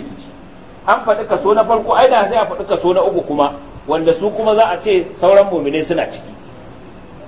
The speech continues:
Kaga aka ce Aliyun wa Shi'atu kenan, ɗan Shi'a shi kaɗai ne ɗan aljanna. Kowa kafiri ne kenan, yana cikin allazina kafaru min al-kitabi wal mushrikina. Wanda kaga wannan,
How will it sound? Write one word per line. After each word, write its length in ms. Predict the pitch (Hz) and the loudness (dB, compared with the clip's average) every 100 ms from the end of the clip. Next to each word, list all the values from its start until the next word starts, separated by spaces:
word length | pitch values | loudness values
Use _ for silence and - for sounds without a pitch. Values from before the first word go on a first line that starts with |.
| - - | -20 -2
Kaga 200 | 185 220 | 2 4
aka 200 | 233 214 | 2 0
ce 140 | 226 220 | -6 -2
Aliyun 360 | 185 202 240 214 | -2 -2 -2 0
wa 80 | 170 | 0
Shi'atu 400 | 214 233 - 220 | 0 -2 -2 -4
kenan, 240 | 185 202 202 | -2 0 0
ɗan 160 | 226 240 | -2 -4
Shi'a 440 | - 269 233 220 196 - - | -6 -4 2 2 2 -8 -12
shi 140 | 202 | -10
kaɗai 240 | 202 226 233 | -2 0 2
ne 80 | 165 | 2
ɗan 120 | 170 151 | 0 0
aljanna. 300 | 135 131 104 - - - - - | -6 -8 -10 -14 -20 -20 -20 0
Kowa 280 | 202 208 202 | 4 6 6
kafiri 440 | 208 196 170 160 | 4 2 0 -4
ne 100 | 147 120 | -6 -8
kenan, 240 | 123 123 117 - | -6 -6 -8 -4
yana 220 | 165 180 170 | 0 2 0
cikin 240 | - 180 | -4 -2
allazina 320 | 160 147 160 147 | 0 -2 -2 -2
kafaru 280 | 165 147 147 | -2 -2 -2
min 80 | |
al-kitabi 380 | 143 139 143 147 | -2 -2 -2 -2
wal 100 | 123 | -2
mushrikina. 560 | 123 131 120 92 107 104 - - - - - - - - - - - - - - - - - - - - - - - - - - - - - - - - - - - 247 | -6 -10 -10 -12 -14 -14 -16 -20 -20 -20 -20 -20 -20 -20 -20 -20 -20 -20 -20 -20 -20 -20 -2 2 2 2 -2 -6 -2 0 0 -6 -18 -20 -20 -20 -20 -20 -20 -20 -12 -4
Wanda 240 | 277 285 | -2 2
kaga 240 | 190 185 | 2 4
wannan, 320 | 208 196 165 | 6 4 2